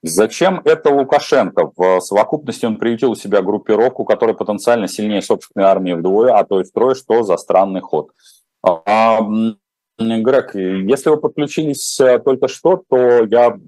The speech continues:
а, чуть-чуть, э, недавно, то бишь, наверное,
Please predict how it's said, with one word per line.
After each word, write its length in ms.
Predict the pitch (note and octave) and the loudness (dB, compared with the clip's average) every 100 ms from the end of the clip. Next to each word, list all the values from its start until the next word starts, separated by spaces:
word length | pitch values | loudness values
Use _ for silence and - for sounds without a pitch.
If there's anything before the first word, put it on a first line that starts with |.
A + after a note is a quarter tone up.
| G2+ | -2
а, 160 | G2+ F#2+ | -2 -2
чуть-чуть, 360 | A2+ B2+ - - - | -6 -6 -6 -10 -6
э, 220 | G2 F#2+ - _ _ _ _ _ _ | -2 -2 -4 _ _ _ _ _ _
недавно, 640 | F#2 G2+ G#2 C#3+ D#3+ A#2 F#2+ | -6 0 2 2 2 -2 -4
то 80 | E2+ | -6
бишь, 220 | D2+ - | -8 -8
наверное, 540 | E2 E2+ D#2 D#2 D2+ | -4 -2 -2 -2 -6